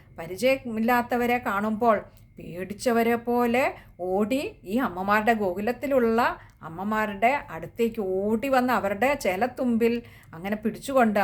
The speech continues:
അവരുടെ കാലിൻ്റെ പിന്നിൽ വന്ന് മറഞ്ഞു നിൽക്കും. പേടിയാണ്, പേടിയായിപ്പോയി എന്ന ഭാവത്തിൽ. എന്താ നല്ല അഭിനയം ഭഗവാനെ, അല്ലേ?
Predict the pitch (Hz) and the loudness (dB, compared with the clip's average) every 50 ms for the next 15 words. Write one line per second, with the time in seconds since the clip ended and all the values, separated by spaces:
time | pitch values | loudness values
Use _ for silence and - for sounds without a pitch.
0 | 170 - 175 170 175 175 196 196 196 196 170 180 190 196 214 220 214 220 190 185 | 2 0 -2 -4 -4 -4 -4 -4 -2 -2 -4 -4 -4 -2 -4 -4 -4 -4 -6 -4
1 | 208 220 226 226 208 208 220 220 196 175 180 190 190 208 226 226 202 196 - 226 | -2 -2 0 0 0 0 0 0 0 -2 -2 -2 -2 2 2 2 2 0 -2 -6
2 | 202 190 - - - 170 165 180 175 220 233 262 254 240 233 233 220 - - 190 | -8 -8 -8 -12 -12 -10 -10 -8 -4 0 0 2 2 2 2 0 0 -2 -2 -2
3 | 185 190 220 247 262 262 254 254 247 254 269 254 233 240 240 247 233 233 233 226 | -2 0 2 4 4 4 4 2 0 2 2 4 4 4 2 0 2 0 0 0
4 | 240 208 190 190 202 202 - 226 202 190 - - - - - - - - 170 165 | 0 -2 0 0 -2 -2 -4 -4 -4 -4 -6 -12 -20 -20 -20 -20 -20 -16 -14 -8
5 | 165 175 180 185 190 208 220 208 190 190 202 214 214 196 175 - 208 190 190 202 | -4 -2 -2 0 0 0 0 0 0 0 0 0 2 0 0 -2 -4 -6 -4 -2
6 | 208 208 208 214 202 185 185 180 185 190 190 196 196 190 170 - - - - - | -2 0 0 0 0 0 0 0 0 0 -2 -4 -4 -6 -8 -10 -14 -20 -20 -20
7 | - - - 165 180 196 180 | -20 -18 -10 -6 -2 0 0